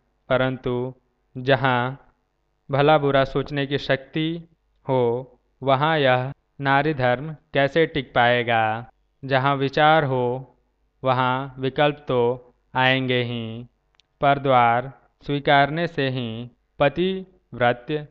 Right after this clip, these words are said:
धर्म नष्ट नहीं होता, बल्कि उसके कई और कारण भी होते हैं। पृष्ठ संख्या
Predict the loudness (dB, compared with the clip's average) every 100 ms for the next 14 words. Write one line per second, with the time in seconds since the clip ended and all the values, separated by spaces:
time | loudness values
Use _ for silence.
0 | _ -2 0 0 -4 -14 _ _ -4 -2
1 | -4 -4 -4 -4 -4 -4 0 2 2 -2
2 | -14 _ 0 0 0 -4 -4 -4 -8 _
3 | _ -10 -10 -6 -2 0 0 -4 -16 _
4 | _ _ _ -2 0 0 -2 0 4 4
5 | 4 2 4 2 -2 -4 -6 -8 _ _
6 | _ -6 -4 -2 -2 -2 -4 -6 -10 -18
7 | _ _ _ _ _ _ _ _ _ -6
8 | 0 0 0 0 2 4 8 10 12 10
9 | 4 -4